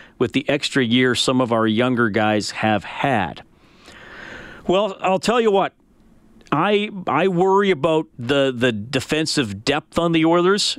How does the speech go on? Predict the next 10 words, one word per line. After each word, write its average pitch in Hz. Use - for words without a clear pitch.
I, 131
I 127
think 131
Bear 147
and 160
Bouchard 143
both 143
have 135
great 139
potential. 143